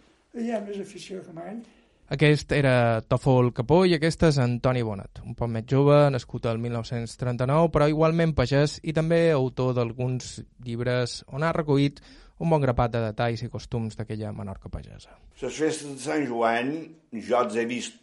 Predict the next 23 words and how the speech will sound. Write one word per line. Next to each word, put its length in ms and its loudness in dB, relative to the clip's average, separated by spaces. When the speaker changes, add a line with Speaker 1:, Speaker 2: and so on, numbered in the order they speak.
Speaker 3:
viscudes 960 -8
de 340 0
bé 160 6
i 160 -4
els 100 -4
he 100 4
viscudes 720 0
ara 480 2
que 80 -14
estan 320 -6
massificades. 840 -18
Ara 240 4
no 160 2
valen 400 2
res, 320 -16
però 240 2
quan 240 0
eren 340 2
de 140 2
bé 240 4
eren 160 -2
molt 300 2
polides. 320 -12